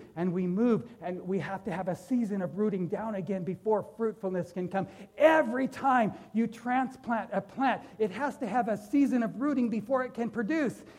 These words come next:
It's the, every time that we uproot ourselves and we move and we shift and we go, uh, particularly when we go in injury and hurt, there has to be rootedness and healing and, and all kinds of a process has to start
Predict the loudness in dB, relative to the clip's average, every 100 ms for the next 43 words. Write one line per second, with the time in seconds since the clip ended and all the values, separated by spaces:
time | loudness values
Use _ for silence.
0 | 0 0 2 -6 -6 -8 2 10 10 10
1 | 6 2 2 0 0 0 -4 -12 -18 _
2 | _ _ _ _ -14 4 6 6 0 2
3 | 0 0 -2 -2 -2 -4 -4 -2 -2 -2
4 | -4 -2 0 2 2 0 -2 -2 -6 -8
5 | -8 -2 -2 -2 -6 -4 -4 -2 0 0
6 | -2 -8 -12 -12 -6 -6 2 2 4 2
7 | 2 2 2 0 -6 -2 0 2 0 2
8 | 4 2 0 0 2 2 2 2 2 0
9 | 2 2 0 -10 -4 -4 -2 -6 -4 -4
10 | -2 -2 -2 0 0 -2 -4 -8 -6 -6
11 | -6 -2 -2 0 0 -2 -4 -8 -12 -6
12 | 4 6 6 4 4 4 0 -4 -2 -4
13 | -2 -8 -14 -14 -14 -18 -6 -4 -4